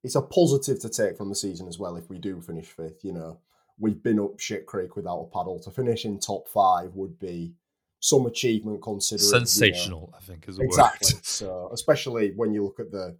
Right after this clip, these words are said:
Speaker 1: run of fixtures toward the end of the season, the Marseille game is one that if we had have won that game, we'd probably be sat in fifth position right now. But again, you know, we've still got Monaco and Clermont coming up.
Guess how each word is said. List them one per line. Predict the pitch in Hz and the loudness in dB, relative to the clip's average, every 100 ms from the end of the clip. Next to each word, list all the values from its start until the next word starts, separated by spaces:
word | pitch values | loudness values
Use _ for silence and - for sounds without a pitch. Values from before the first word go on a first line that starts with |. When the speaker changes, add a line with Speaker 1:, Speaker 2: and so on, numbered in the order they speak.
| 98 | -6
Speaker 1:
run | 107 | -4
of | 101 - | -4 -4
fixtures | 101 - 98 - | -4 -4 -12 -12
toward | 104 95 90 95 | -8 -4 -4 -6
the | 90 | -10
end | 85 | -10
of | 85 | -10
the | |
season, | 87 98 87 92 | -8 -8 -8 -10
the | 95 | -2
Marseille | 104 101 92 - 98 92 | 2 4 2 -2 -6 -4
game | 95 98 92 | -4 -4 -6
is | 87 | -8
one | 101 98 92 | -4 -4 -4
that | 92 - _ _ _ | -10 -12 _ _ _
if | 117 - | -10 -4
we | 110 | 0
had | 113 113 | 4 4
have | 120 107 | 2 -4
won | 113 113 113 | -2 0 2
that | 110 104 | 2 0
game, | 117 117 | -2 0
we'd | 113 110 - | -2 -2 -6
probably | 98 92 98 | -12 -10 -12
be | 87 - | -10 -8
sat | - 101 | 2 2
in | 98 | 2
fifth | - 107 - | -10 -14 -12
position | 110 104 110 | -10 -10 -8
right | 110 110 101 | -4 -4 -4
now. | 110 92 _ _ _ _ | -8 -8 _ _ _ _
But | 117 | 0
again, | 107 117 95 90 95 | 0 2 0 -2 -4
you | 104 | -2
know, | 101 98 | -2 -2
we've | 101 95 | -4 -6
still | - 104 | -4 -4
got | 101 101 | -4 -8
Monaco | 98 98 - 95 | -8 -10 -6 -6
and | 92 | -6
Clermont | - 117 113 113 113 _ _ - | -2 0 2 2 0 _ _ -8
coming | 107 101 | -6 -2
up. | 101 | -4